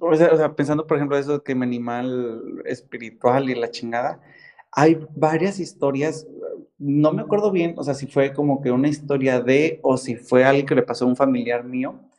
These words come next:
este, y no me acuerdo, no, realmente no me acuerdo si me lo platicó mi tía Eloisa o mi abuelito. El chiste es de que, típico, de que, ah, pues, la señora, típica señora que tenía sus, y, eh, recién parida y que todo, y que la veían, pasaban los días y los días y los meses,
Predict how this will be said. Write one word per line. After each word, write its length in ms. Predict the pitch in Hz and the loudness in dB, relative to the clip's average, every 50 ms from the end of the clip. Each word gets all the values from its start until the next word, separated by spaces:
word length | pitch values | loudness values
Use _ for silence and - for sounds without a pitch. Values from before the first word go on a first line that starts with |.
| _ _ _ _ _ _ _ _ _ | _ _ _ _ _ _ _ _ _
este, 600 | - 139 127 123 127 - - - - - 127 127 - | -4 -2 0 -2 -2 -4 -10 -10 -4 0 0 0 2
y 200 | 160 139 123 135 | 2 2 4 6
no 100 | 135 135 | 6 6
me 100 | 135 151 | 6 6
acuerdo, 420 | 143 139 147 160 156 147 147 143 143 | 4 4 4 4 6 6 4 2 2
no, 280 | 135 127 127 131 131 131 | -2 -2 -2 -2 -2 -2
realmente 420 | 131 127 123 123 135 143 135 147 | -2 -2 -2 -2 -4 -6 -6 -6
no 80 | 143 139 | -8 -6
me 80 | 143 147 | -6 -8
acuerdo 260 | 139 - 143 160 160 | -6 -4 -4 -4 -4
si 120 | - 147 | -4 -4
me 80 | 135 127 | -6 -8
lo 60 | 120 | -8
platicó 300 | - 117 120 - - 123 | -10 -12 -12 -10 -6 -6
mi 120 | 127 135 | -6 -6
tía 120 | 131 135 131 | -4 -6 -6
Eloisa 480 | 131 131 131 127 - 139 135 127 - - | -6 -6 -8 -6 -4 -2 -2 -2 -2 0
o 180 | - 123 117 117 | 0 0 0 -2
mi 80 | 113 113 | -4 -6
abuelito. 560 | 110 110 113 110 117 113 - - - - - - - - - _ _ | -6 -6 -6 -8 -10 -12 -10 -10 -10 -10 -12 -20 -20 -20 -20 _ _
El 140 | - 127 120 | -4 -4 -4
chiste 460 | - 131 127 127 - - - 147 143 | -2 -4 -6 -6 -6 -4 0 0 0
es 120 | 139 135 143 | 0 0 -2
de 160 | 151 156 147 | -4 -4 -4
que, 720 | 147 143 127 120 117 110 110 110 110 110 107 107 - - _ _ - | -6 -6 -4 -2 -2 0 0 -2 -2 -2 -4 -6 -8 -12 _ _ -2
típico, 460 | - 135 127 131 131 - - 120 113 113 | 2 2 2 2 -2 -8 -6 -4 -4 -4
de 140 | 110 110 - | -4 -6 -8
que, 260 | - 117 113 104 92 - | -8 -8 -8 -8 -8 -10
ah, 80 | - - - - _ - | -12 -12 -14 -16 _ -20
pues, 320 | - - - - - _ - | -20 -20 -20 -20 -16 _ -4
la 80 | 127 120 | -4 -2
señora, 840 | 120 127 127 139 160 180 190 196 208 208 208 202 - - - - | 0 2 2 2 4 4 4 4 4 4 2 0 -2 -8 -12 -8
típica 340 | - 143 - - 143 - 135 | -8 -8 -8 -8 -8 -8 -6
señora 440 | 131 135 135 139 156 175 180 180 180 | -4 -2 -2 0 0 0 0 0 0
que 100 | 156 139 | -2 -4
tenía 300 | - 123 120 123 123 123 | -4 -2 -2 -2 -2 -4
sus, 480 | - - 135 127 - - - - _ _ _ _ _ _ _ _ _ - | -4 -6 -8 -8 -8 -10 -18 -20 _ _ _ _ _ _ _ _ _ -2
y, 380 | 139 135 123 127 120 120 - - | 0 0 2 0 0 -2 0 2
eh, 100 | 139 127 | 4 4
recién 380 | 113 131 127 - 143 131 123 127 | 4 2 2 4 4 4 4 4
parida 440 | 127 123 127 147 170 185 202 190 190 | 4 4 4 4 4 2 2 2 2
y 80 | 185 - | 0 0
que 100 | - - | -4 -6
todo, 380 | - - 151 156 170 190 196 | -2 2 4 4 4 4 2
y 80 | 180 143 | 0 -2
que 140 | - - 123 | -2 -4 -2
la 140 | 127 123 | -2 0
veían, 380 | 117 123 123 120 127 135 135 131 | 0 0 0 0 0 -2 -2 -2
pasaban 360 | 135 127 127 131 131 143 151 | -4 -6 -4 -2 -4 -4 -4
los 240 | 147 139 131 123 131 | -6 -8 -10 -12 -14
días 340 | 131 143 151 160 160 160 160 | -16 -16 -16 -16 -16 -16 -16
y 60 | 143 | -16
los 260 | 139 131 127 120 117 - | -16 -14 -16 -16 -16 -16
días 280 | 135 147 151 147 143 | -16 -14 -14 -14 -14
y 60 | 139 | -16
los 180 | 131 127 127 120 | -16 -16 -14 -12
meses, 400 | 123 123 127 131 151 156 143 - | -10 -10 -10 -12 -12 -16 -18 -20